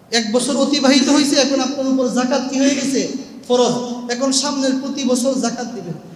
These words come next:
এখন মাসালা পঁচিশ সালে আপনি যাকাত দিবেন, এখন চব্বিশ to পঁচিশ, পঁচিশ সালে যাকাত দিবেন। এখন মনে করেন, পঁচিশ সালের জুন মাসে আপনার হাতে আরো অতিরিক্ত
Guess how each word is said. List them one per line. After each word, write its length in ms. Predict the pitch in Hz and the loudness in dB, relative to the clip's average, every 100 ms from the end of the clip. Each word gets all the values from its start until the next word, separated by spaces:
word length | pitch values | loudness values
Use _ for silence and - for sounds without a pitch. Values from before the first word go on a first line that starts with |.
| - | -6
এখন 260 | 262 285 311 | -4 -4 -2
মাসালা 360 | 320 - 285 | -4 -2 -2
পঁচিশ 520 | 277 302 269 294 - - | -2 -4 -2 0 2 2
সালে 200 | 277 285 | 4 2
আপনি 280 | 277 269 | 0 -4
যাকাত 280 | 247 226 240 | -4 -4 -4
দিবেন, 300 | 208 208 180 - - - - - - - - - - - | -6 -8 -8 -10 -16 -18 -20 -20 -20 -20 -20 -20 -20 -12
এখন 240 | 226 277 | -2 0
চব্বিশ 560 | - 302 220 302 - 320 | 2 2 4 4 4 4
to 60 | 311 | 2
পঁচিশ, 680 | 294 - - - - - - - - | 2 2 2 2 0 -2 -8 -12 -10
পঁচিশ 420 | 254 269 269 - 262 | -2 0 0 0 2
সালে 180 | 285 | 2
যাকাত 340 | 269 254 269 254 - | 2 0 0 -2 -2
দিবেন। 280 | 220 294 - - - - - - | 2 2 0 -6 -12 -16 -12 -4
এখন 500 | 262 302 285 269 - - - 247 | -2 0 0 0 -4 -8 -8 -2
মনে 200 | 269 269 | 0 0
করেন, 280 | 254 247 208 - - - | 0 0 -2 -6 -10 -12
পঁচিশ 420 | 269 302 311 294 262 | -8 -2 2 2 2
সালের 360 | 302 320 220 | 2 0 0
জুন 300 | 196 269 262 262 | 0 0 0 0
মাসে 280 | 254 302 | -2 -2
আপনার 380 | 277 240 - 254 | -4 -6 -6 -6
হাতে 240 | 233 233 269 | -6 -6 -6
আরো 200 | 247 254 | -2 0
অতিরিক্ত 680 | 254 254 240 220 - 330 | 0 -4 -10 -12 -6 -4